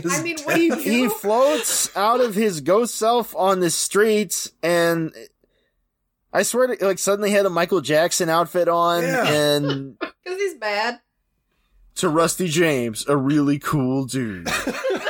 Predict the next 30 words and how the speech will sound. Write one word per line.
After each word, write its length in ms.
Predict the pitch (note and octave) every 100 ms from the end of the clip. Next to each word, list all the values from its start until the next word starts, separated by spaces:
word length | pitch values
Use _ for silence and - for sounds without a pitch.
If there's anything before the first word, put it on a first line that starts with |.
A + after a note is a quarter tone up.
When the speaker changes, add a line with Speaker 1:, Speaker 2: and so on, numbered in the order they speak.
| G#4 - C5+ F#4+ C5+ - - - G#4 - - F4+ - E4 - -
Speaker 3:
In 120 | D#3
his, 240 | D#3 C#3+ E3+
in 100 | E3
his, 320 | E3 D3 D3
and 280 | D#3+ D#3 D3+
yeah, 380 | E3 D#3 D3
he, 140 | D3+ D3+
he 220 | C#3 D#3
got 180 | C#3+ D#3
his, 220 | D3+ C3
uh, 160 | D3+ C#3+
girlfriend 540 | C3+ D3 - D3+ C#3
there, 300 | C#3 C#3 C3+
uh, 80 | C3
what's 220 | C3 C3
her 100 | D3
name, 240 | C3 B2+ D#3
Speaker 1:
Like, 60 |
"You 40 | B2+
Speaker 3:
weeping 200 | B2+ C3+
Speaker 1:
know 200 | C3+ -
Speaker 3:
over 140 | -
Speaker 1:
you're 100 | G3+
the 60 | G#3
Speaker 3:
him. 60 | G#3
Speaker 1:
only 140 | F#3+
one 260 | G3+ G3 F#3+
for 120 | F#3+
me, 280 | G3+ G3+ F3
babe." 560 | F3 E3+ F3 F3 E3+